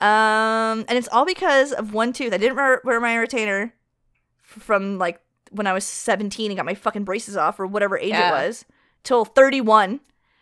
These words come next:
Speaker 1: And I had
Speaker 2: Ugh.
Speaker 1: one tooth rotate, and now I'm spending all of my <laughs> savings to fix it. And it's actually the worst thing I've ever experienced in my life, and I'm gonna ha-, be doing it for seven months.
Speaker 2: I just hate that, like, we had to go through the agony of braces,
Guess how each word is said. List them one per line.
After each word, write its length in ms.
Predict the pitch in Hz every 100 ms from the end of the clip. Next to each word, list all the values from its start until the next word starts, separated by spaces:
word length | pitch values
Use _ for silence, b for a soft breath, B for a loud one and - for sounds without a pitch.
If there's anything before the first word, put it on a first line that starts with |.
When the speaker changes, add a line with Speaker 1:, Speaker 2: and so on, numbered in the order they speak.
| -
Speaker 1:
And 100 | 226
I 40 |
had 200 | 220 196
Speaker 2:
Ugh. 60 | 196
Speaker 1:
one 280 | 240 285 285
tooth 260 | 277 262
rotate, 500 | 196 196 - 110 143 -
and 120 | 208
now 120 | 214
I'm 120 | 226
spending 580 | 240 247 233 226 214 214 _ _ _ _ _ -
all 220 | 240 302
of 140 | 226
my 120 | 214
<laughs> 120 | 196 -
savings 540 | 359 - 494 571 -
to 100 | 453
fix 300 | - 427 -
it. 240 | 339 294 - b b b b b b b
And 160 | 247 254
it's 100 | 269
actually 260 | 247 - 269
the 80 |
worst 220 | 233 220 220
thing 140 | 233
I've 100 | 220 -
ever 160 | 202
experienced 360 | 214 - 240 240
in 40 |
my 60 | 240
life, 180 | 320 -
and 100 | 220
I'm 60 | 214
gonna 140 | 214
ha-, 60 | 220 208
be 80 |
doing 180 | 220 220
it 60 | 208
for 60 | 214
seven 280 | 208 180 170
months. 300 | 113 - _ _ _ _
Speaker 2:
I 140 | - 370
just 200 | 523 370
hate 400 | 240 196 - -
that, 180 | 190 -
like, 140 | 196 208
we 80 |
had 140 | 240 294
to 60 | 240
go 180 | 147
through 420 | 196 233 240 175 - b b b b
the 140 | -
agony 480 | - 185 185 190 202
of 180 | 180 196
braces, 680 | 156 151 175 185 185 190 -